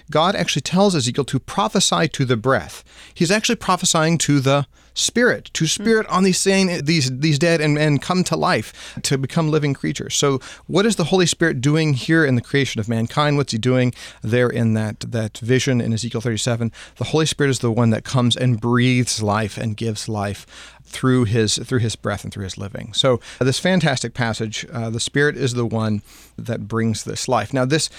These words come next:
Speaker 1: this connects then with our own baptism, as we're gonna talk about here in a minute.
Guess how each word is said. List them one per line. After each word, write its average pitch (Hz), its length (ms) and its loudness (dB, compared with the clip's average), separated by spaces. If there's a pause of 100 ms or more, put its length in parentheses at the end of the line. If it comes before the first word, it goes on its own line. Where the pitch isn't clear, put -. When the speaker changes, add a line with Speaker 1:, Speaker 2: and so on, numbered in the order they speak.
(200)
Speaker 1:
this 160 300 0
connects 202 460 0
then 151 160 2
with 127 120 0
our 127 220 2
own 156 240 4
baptism, 120 480 -2
as 117 100 -4
we're 120 60 -6
gonna 113 80 -4
talk 151 240 -4
about 110 200 -4
here 123 120 -6
in 110 80 0
a - 20 0
minute. 127 360 0